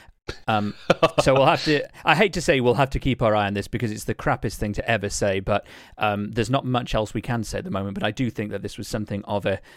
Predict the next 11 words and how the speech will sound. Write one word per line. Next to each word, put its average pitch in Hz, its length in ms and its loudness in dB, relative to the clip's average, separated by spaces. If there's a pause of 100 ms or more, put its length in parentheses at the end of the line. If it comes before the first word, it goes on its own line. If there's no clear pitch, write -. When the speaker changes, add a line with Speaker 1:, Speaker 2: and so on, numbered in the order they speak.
(240)
Speaker 1:
um, 101 400 -6
a 113 80 -2
tease 101 640 -8 (200)
to, 98 340 -4
uh, 95 140 0 (100)
to - 140 -8
encourage 98 320 -4
some 101 160 -8
feedback. 104 560 -6 (320)
Um, 98 400 -4 (560)
Ian, 170 360 2